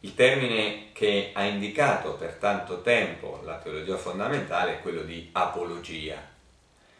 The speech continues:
Giustino, Ireneo scrivono delle apologie. E apologia in sé significa discorso a favore,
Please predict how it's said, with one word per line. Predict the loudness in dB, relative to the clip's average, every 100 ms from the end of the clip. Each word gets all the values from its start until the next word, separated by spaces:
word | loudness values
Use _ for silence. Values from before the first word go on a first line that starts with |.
| _ _ _
Giustino, | -12 -10 -6 -2 0 0 -2 -8
Ireneo | -8 -4 0 2 2 0 -6
scrivono | -10 -10 -6 -4 -2 -4 -6 -6
delle | -6 -4 -6 -4
apologie. | -4 -2 -4 -4 -8 -10 -10 -12 -18 -20 _ _ _ -20 -20 2
E | 2
apologia | 4 0 -2 2 4 4
in | 2
sé | -2 0 0
significa | 0 -4 -4 -4 -6 -6 0 2
discorso | 2 -2 0 2 2 2
a | 0
favore, | 4 2 4 0 0 0 -6